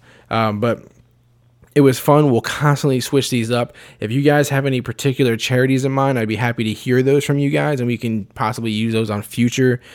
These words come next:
um, things that we run. So, you know, if you have something, you know, personal to you, uh, it doesn't have to be a charity. It could be something else going on in your life or someone that you know or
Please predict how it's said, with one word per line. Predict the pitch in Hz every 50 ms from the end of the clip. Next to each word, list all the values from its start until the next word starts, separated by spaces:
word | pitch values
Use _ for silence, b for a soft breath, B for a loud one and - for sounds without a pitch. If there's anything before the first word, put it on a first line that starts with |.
| B B B B B
um, | 107 110 110 107 107 -
things | 131 131 127 120 117
that | 127 117
we | 120 120 120
run. | 113 120 120 123 131 143 156 - b b b b b
So, | b - 117 110 104
you | 95 90 135 127
know, | 110 98
if | 92 -
you | 120
have | 113 107 -
something, | 127 117 117 110 113 104 104 104 _ _ _
you | - 202
know, | 147 123
personal | 113 - 131 127 - - 131 123 120
to | - 135
you, | 127 127 127 127 127 - B B B B B
uh, | - 120 143
it | -
doesn't | 180 190 185
have | 170 165
to | 160 151
be | 139 123
a | 101
charity. | - - - 117 127 143 117 107 104 107
It | 107
could | 123
be | 123 123
something | 120 - 131 117 117
else | 113 113 117 117 -
going | - 123 117 117 110
on | 110 113 120 120 113
in | 110 107
your | 104 95 95 101
life | 104 110 113 120 120 120 113 -
or | 104 95
someone | - - 127 120 117
that | 113 107 95
you | 90 90 87
know | 98 113 123 131 123 127 127 123 117
or | 110 101 98 98 -